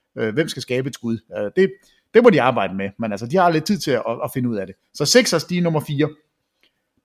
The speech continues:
Denver Nuggets. Jeg synes, det er for mange penge, og jeg synes, det er for tidligt til Jamal Murray, men det ændrer ikke på, at det her hold, nu har de fået det, man skal have. Man skal jo have nogle knups i slutspillet. Der har de været nu. Nu er de klar til at gå videre,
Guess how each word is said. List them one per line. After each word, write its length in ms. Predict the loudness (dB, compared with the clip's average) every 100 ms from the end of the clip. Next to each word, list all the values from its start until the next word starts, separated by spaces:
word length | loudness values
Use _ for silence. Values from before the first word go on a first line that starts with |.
| 6
Denver 680 | 8 8 6 4 2 -4
Nuggets. 840 | -6 0 2 2 0 -4 -8 -12 -18 _ _ _
Jeg 120 | -2
synes, 160 | 4 6
det 100 | 6
er 40 |
for 80 | 4
mange 240 | 2 0 0
penge, 240 | 0 2
og 40 |
jeg 80 | 0
synes, 160 | 0 -4
det 100 | -4
er 40 |
for 80 | -4
tidligt 480 | -4 2 4 2 0
til 120 | -4
Jamal 280 | -2 0 -2
Murray, 360 | 0 0 0 -2 -8 _ _
men 160 | -2 2
det 60 |
ændrer 200 | 4 6
ikke 140 | 4 4
på, 160 | 2
at 100 | 2
det 120 | 2 2
her 160 | 2
hold, 240 | 2 0 -2 _ _ _ _ _ _ _ _ _
nu 180 | 6 6
har 200 | 6 4
de 180 | 2 -2
fået 300 | 4 4 4
det, 100 | 0
man 120 | 0
skal 200 | -4 -8
have. 240 | -2 -2 -4 _
Man 160 | -8 -8
skal 140 | -6
jo 60 | -4
have 120 | 0
nogle 160 | -2 -2
knups 320 | 0 -2 0
i 60 | -6
slutspillet. 560 | -2 -4 0 0 0 -6 _ _ _
Der 60 | 0
har 200 | 2 0
de 140 | 0
været 260 | 0 2 2
nu. 180 | 0 -2 _ _ _
Nu 220 | 6 8
er 60 | 8
de 140 | 4
klar 220 | 0 0 2
til 140 | 0
at 100 | 0
gå 120 | 0
videre, 440 | 0 2 4 4